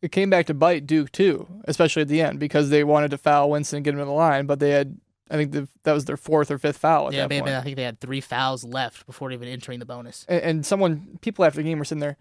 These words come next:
Speaker 1: "Oh, that was the problem with the game is that Duke, Duke, Duke didn't do, have, didn't foul enough."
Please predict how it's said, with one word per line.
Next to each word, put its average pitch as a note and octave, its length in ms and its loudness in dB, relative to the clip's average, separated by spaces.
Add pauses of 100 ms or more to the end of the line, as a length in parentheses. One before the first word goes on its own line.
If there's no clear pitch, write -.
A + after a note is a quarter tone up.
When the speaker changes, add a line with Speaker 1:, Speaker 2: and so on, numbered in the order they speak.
(320)
Speaker 1:
"Oh, F3 140 0
that E3+ 60 4
was E3 140 -2
the D3+ 60 -4
problem F#3 400 2
with E3+ 120 -2
the D#3+ 60 -2
game D#3+ 320 2
is C#3 120 -6
that D3 240 -4
Duke, D#3 360 4 (220)
Duke, F3 220 4
Duke E3+ 160 2
didn't E3 280 0
do, D#3+ 500 4
have, D#3 260 2
didn't D#3+ 200 0
foul E3 280 4
enough." D3+ 440 -4